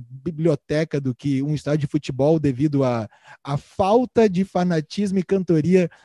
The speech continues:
dos torcedores do Arsenal. E, esse, e essa rivalidade, desde o início, ali, quando o Arsenal foi pro norte, teve o primeiro derby vencido, né, pelo Arsenal, mesmo estando na, na segunda divisão. Houve um amistoso no White Hart Lane.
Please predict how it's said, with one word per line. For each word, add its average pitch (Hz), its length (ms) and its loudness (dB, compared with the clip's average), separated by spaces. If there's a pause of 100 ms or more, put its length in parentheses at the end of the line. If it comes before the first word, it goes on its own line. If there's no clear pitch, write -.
(120)
dos 214 300 0
torcedores 170 600 0
do 151 160 2
Arsenal. 208 520 -4 (880)
E, 175 160 -2
esse, 180 760 -2
e 180 100 -4
essa 185 160 -4
rivalidade, 175 600 -2
desde 214 260 -10
o 392 60 -10
início, 247 340 -4
ali, 147 120 -4
quando 151 240 -4
o 139 60 0
Arsenal 160 340 -4
foi 202 200 -2
pro 185 160 -6
norte, 160 380 -4 (200)
teve 175 180 -2
o 185 40 -4
primeiro 175 400 -4
derby 165 460 -4 (280)
vencido, 185 840 -6 (120)
né, 143 220 -8
pelo 143 240 -2
Arsenal, 156 360 -6
mesmo 190 260 -4
estando 165 300 -6
na, 143 100 -6 (140)
na 123 240 -8
segunda 135 280 -6
divisão. 127 400 -2
Houve 135 220 0
um 139 80 -4
amistoso 147 480 -2
no 123 240 0
White 156 180 -6
Hart 139 200 -6
Lane. 156 360 -2